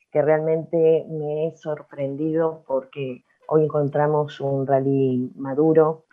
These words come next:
eh, con un corazón abierto, eh, que, que ha vivido de una forma rutilante, eh,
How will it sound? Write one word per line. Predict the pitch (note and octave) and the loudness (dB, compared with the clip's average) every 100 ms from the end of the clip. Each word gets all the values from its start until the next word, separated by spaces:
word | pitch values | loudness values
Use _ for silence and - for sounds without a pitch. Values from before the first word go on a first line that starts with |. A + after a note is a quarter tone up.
| _ _ _ | _ _ _
eh, | - C#3+ C3+ - | -2 2 2 2
con | C#3+ | -2
un | C#3 | 0
corazón | C#3 C3+ - C#3+ C#3+ C3 B2 - - | -2 -4 -2 -2 0 0 -4 -6 -2
abierto, | C#3 C#3 D#3 D#3 D#3 C#3+ D3+ D3 D#3+ D#3 _ _ _ | 2 6 8 8 6 0 0 0 0 -6 _ _ _
eh, | - D3 C#3 C3+ C3 B2+ B2 A#2+ - _ | 2 4 4 2 -2 -4 -6 -10 -16 _
que, | - C#3 B2+ A#2+ - _ - | -4 -2 -2 -6 -14 _ 2
que | E3 | 6
ha | E3+ | 6
vivido | E3 F3+ F#3 E3+ E3 E3+ F3+ - _ _ _ | 4 2 2 2 0 -2 -4 -12 _ _ _
de | D3+ D3 | -6 -4
una | D#3 D3+ | -2 -2
forma | - E3 D#3+ D3+ C#3+ C#3+ C3+ C#3 | 4 4 4 2 0 -2 -4 -4
rutilante, | C3+ C#3+ C#3 C#3 D#3+ F3+ F#3+ F3 F#3 G3 F#3+ F3+ | -4 -4 -2 4 6 6 4 2 2 2 0 -4
eh, | E3 C#3 C3+ C3 B2+ B2 | -4 -2 -2 -2 -4 -8